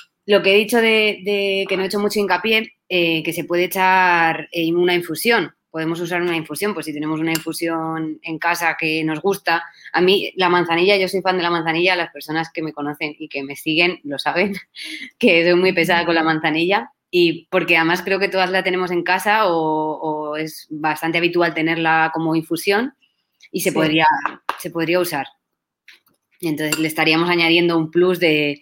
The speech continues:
Speaker 1: de las propiedades de la manzanilla, que son calmantes, es un poco antiinflamatoria, eh, pues estaría bien para una piel, por ejemplo, eso que tiene rojeces.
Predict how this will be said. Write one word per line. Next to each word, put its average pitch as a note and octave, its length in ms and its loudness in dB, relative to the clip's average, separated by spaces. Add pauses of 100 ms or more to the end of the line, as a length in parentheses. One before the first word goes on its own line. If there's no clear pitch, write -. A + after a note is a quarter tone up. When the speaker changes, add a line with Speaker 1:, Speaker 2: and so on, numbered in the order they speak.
(340)
Speaker 1:
de D#3+ 240 2
las C#3+ 220 -2
propiedades D3 380 -2
de D#3+ 100 2
la D#3+ 100 4
manzanilla, D#3+ 460 2
que C#3+ 60 -4
son D#3 200 -2
calmantes, E3 720 0
es D3+ 120 -6
un D#3 80 -2
poco D#3 180 -4
antiinflamatoria, D#3 880 -4 (440)
eh, D3+ 720 -2
pues - 480 -12
estaría D3 400 -4
bien D3 180 -4
para D3+ 160 -2
una C#3+ 200 -4
piel, D3+ 180 -4
por - 120 -14
ejemplo, D3 340 -6
eso C#3 260 -10
que C#3+ 80 -16
tiene C#3+ 240 -8
rojeces. E3 640 -6